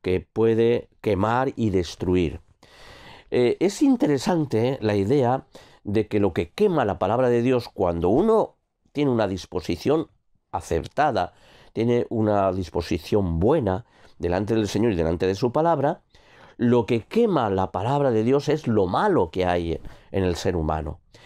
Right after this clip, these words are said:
Quema la escoria, quema aquello que le impide al ser humano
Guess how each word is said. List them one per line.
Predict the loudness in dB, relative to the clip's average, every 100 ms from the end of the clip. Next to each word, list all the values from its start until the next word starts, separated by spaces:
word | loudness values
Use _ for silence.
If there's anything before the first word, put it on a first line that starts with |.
| -20 -2
Quema | 0 2 0
la | 0 -2
escoria, | -2 -6 -2 0 2 0 -2 -6 -18 -6
quema | -2 0 0
aquello | 0 0 0 2 2 2 -2 -14 -20 _ -4
que | 0 0 -2
le | 0 2
impide | 2 0 -2 -2 0 2
al | 0
ser | -2 0 2
humano | 2 2 0 0 -2